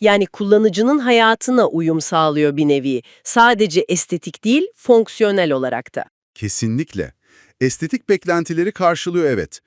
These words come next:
Speaker 2: Ama aynı zamanda o fonksiyonelliği de getiriyor. Hatta, e, kaynaklarda çok ilginç bir veri var.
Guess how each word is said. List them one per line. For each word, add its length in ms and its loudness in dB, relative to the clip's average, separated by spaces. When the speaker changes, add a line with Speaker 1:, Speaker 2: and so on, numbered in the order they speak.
Speaker 2:
Ama 300 -2
aynı 320 -2
zamanda 680 -2
o 140 -4
fonksiyonelliği 920 -2
de 60 0
getiriyor. 540 -6
Hatta, 440 0
e, 360 -2
kaynaklarda 720 -2
çok 240 -4
ilginç 340 -4
bir 140 -4
veri 220 2
var. 240 -2